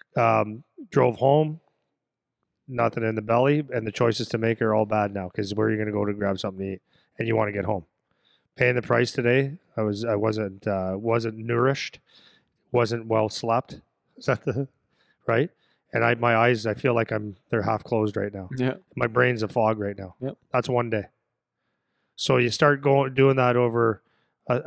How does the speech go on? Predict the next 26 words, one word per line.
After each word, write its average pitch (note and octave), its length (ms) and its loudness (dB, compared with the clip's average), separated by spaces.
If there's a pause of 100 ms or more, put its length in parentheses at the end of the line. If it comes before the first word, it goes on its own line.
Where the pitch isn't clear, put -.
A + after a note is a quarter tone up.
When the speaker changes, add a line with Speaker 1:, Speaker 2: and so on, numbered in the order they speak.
Speaker 1:
a A2+ 60 0
Wednesday B2+ 460 0
night, B2 240 2
you A#2+ 100 -4
do A#2+ 120 2
your A#2 140 4
homework A#2+ 400 0
late A#2 200 2
or A2+ 60 2
a G#2+ 80 0
late A2+ 240 -2
practice, A2+ 560 -2
and G#2 240 -10 (420)
you A#2+ 80 -2
travel A#2 380 2
on A2+ 100 0
a A2 80 -2
Thursday A2 600 0
to G#2+ 160 -4
play A2+ 260 0
in G#2+ 80 -2
a G2+ 40 -8
tournament A2+ 400 0
on G#2+ 120 -2
the G#2 80 0
weekend. G#2+ 480 0